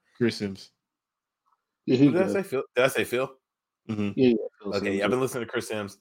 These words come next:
Speaker 3: uh, and it's funny 'cause he has Matt Corral as his number one quarterback,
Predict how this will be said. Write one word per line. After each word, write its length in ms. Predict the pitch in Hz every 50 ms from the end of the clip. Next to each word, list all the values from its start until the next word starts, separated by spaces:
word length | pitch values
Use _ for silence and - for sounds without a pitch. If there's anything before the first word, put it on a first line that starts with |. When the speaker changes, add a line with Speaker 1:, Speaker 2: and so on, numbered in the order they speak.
| _ _ _ _ _ _
Speaker 3:
uh, 60 | - 110
and 200 | 110 107 107 110
it's 140 | 110 -
funny 240 | - 123 127 123 120
'cause 240 | 104 - 117 101 -
he 140 | - 123 127
has 440 | 131 127 127 131 123 104 - - - -
Matt 300 | 92 104 110 117 117 -
Corral 560 | - - 104 101 98 98 104 113 120 120 -
as 180 | 113 104 98 -
his 180 | - 110 98 101
number 260 | 107 107 113 113 113
one 180 | 113 117 117 113
quarterback, 500 | - - 127 123 120 117 127 127 123 -